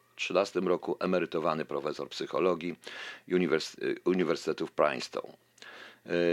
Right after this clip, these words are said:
napisał książkę zresztą świetną o myśleniu szybkim i wolnym. Yy,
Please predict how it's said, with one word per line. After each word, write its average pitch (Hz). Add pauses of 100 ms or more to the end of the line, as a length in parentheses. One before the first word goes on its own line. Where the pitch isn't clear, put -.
(140)
napisał 147
książkę 131
zresztą 120
świetną 110
o 101
myśleniu 98
szybkim 101 (100)
i 85 (200)
wolnym. 71 (1300)
Yy, 87